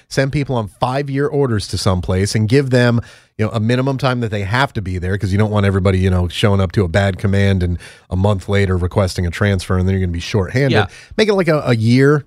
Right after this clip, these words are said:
Speaker 1: two year, probably two year minimum, I would say. And after that two years, then you can request a transfer, um, or put in for a transfer, or even be guaranteed a transfer at two years if you want it, you know,
Speaker 2: Yeah,
Speaker 1: that
Speaker 2: 'cause
Speaker 1: kind of
Speaker 2: there,
Speaker 1: thing.
Speaker 2: there are times you can fence in. But to go with your baseball analogy,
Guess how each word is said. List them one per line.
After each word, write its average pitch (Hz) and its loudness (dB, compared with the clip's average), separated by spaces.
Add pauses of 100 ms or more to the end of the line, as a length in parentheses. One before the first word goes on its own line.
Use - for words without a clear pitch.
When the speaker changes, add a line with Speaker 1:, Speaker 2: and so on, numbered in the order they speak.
Speaker 1:
two 131 0
year, 131 0
probably 190 -2
two 131 -2
year 120 0
minimum, 120 2
I 123 4
would 123 2
say. 131 2 (260)
And 113 0
after 123 0
that 117 2
two 123 2
years, 117 4
then 123 4
you 117 4
can 110 0
request 123 0
a 98 -2
transfer, 95 2 (320)
um, 92 0
or 110 4
put 135 2
in 117 2
for 113 2
a 107 2
transfer, 110 2
or 151 4
even 151 2
be 147 0
guaranteed 151 0
a 131 0
transfer 101 2
at 92 -6
two 107 2
years 98 2
if 135 2
you 113 2
want 98 0
it, - -20 (140)
you 92 -8
know, 90 -4
Speaker 2:
Yeah, 214 2
Speaker 1:
that 196 -2
Speaker 2:
'cause 170 0
Speaker 1:
kind 143 -8
of 160 -8
Speaker 2:
there, 180 -2
Speaker 1:
thing. 160 -10
Speaker 2:
there 180 0
are 165 0
times 180 -2
you 127 -8
can 123 -6
fence 135 -4
in. 139 2
But 139 0
to 160 -8
go 202 2
with 254 2
your 151 0
baseball 160 0
analogy, 120 0